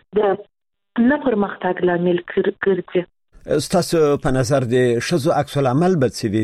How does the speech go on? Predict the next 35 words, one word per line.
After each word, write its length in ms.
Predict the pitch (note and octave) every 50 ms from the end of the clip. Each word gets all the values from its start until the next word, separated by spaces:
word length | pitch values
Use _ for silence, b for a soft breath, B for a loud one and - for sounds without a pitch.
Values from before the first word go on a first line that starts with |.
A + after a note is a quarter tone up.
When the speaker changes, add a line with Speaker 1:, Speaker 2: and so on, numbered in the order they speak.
| G2+ - -
Speaker 2:
فکر 260 | C3 - B2+ - -
کوئ 180 | - D#3 E3+ E3+
چې 380 | - F3+ E3+ E3+ E3 D#3+ C#3+
ښځې 240 | - D#3+ D3 G#2+ C3+ A2+ B2+
به 80 | C3+ C3 C3
همداسې 360 | B2+ G#2 B2 A#2 - A#2+ A#2
بې 80 | A#2 A#2 - A#2
تفاوته 420 | G2 - A#2 B2+ D#3 D#3+ - D3 -
پاتې 220 | C#3 C#3 A2+ D3 C3+ -
شي 100 | - A#2 G#2+ -
چې 100 | - C3 B2+ B2 - B B B B B B - -
طالبان 400 | G#2+ A2+ B2 A#2 B2+ B2+ B2 A2+
ورځ 180 | A2 C3 B2+ - -
په 100 | B2 A#2+
ورځ، 480 | A2+ A#2 A2+ - - - - G#2 A2 G#2+ A2+
د 100 | A2 G#2+
دوی 80 | A#2+ A#2 -
خلاف 320 | C3 A2 A#2 A2+ G#2 - - A2+ A2+
محدودیتونه 720 | A#2 G2+ - - B2+ G#2+ G#2 G#2+ G2 - C3+ A#2+ A#2+ A#2+ A#2
وضع 240 | A#2+ F#2 G#2+ A#2 G2+ -
کوي، 240 | A#2 G#2+ G#2 A2+ G#2+ G#2 B B B B B B B B - -
قیودات 500 | C3+ B2 A#2+ G2 G2+ C3 C3 B2 - B2 B2+
وضع 200 | G2+ A2 A#2+ A#2 -
کوي 180 | C3+ A2 A#2 A#2 A#2 A#2
او 20 | A2+ A2+
دوی 160 | G#2+ C3 C3
به 180 | A2+ C3+ C3 B2+
همداسې 380 | B2+ A2+ C#3 C3 - - C#3 C#3 C3+ A#2 - - A#2+ A2+ - - - - - B2+
بې 80 | C3 B2+ - C3+
تفاوته 380 | - C3 B2 C#3 E3 - F#3+ D#3 D3
پاتې 160 | F#3 F3+ - F#3+ F#3+
وي؟ 80 | G3+ G3
او 100 | F#3+ E3+ -
که 140 | - C3 -
فکر 260 | C#3 B2+ C#3 C#3 -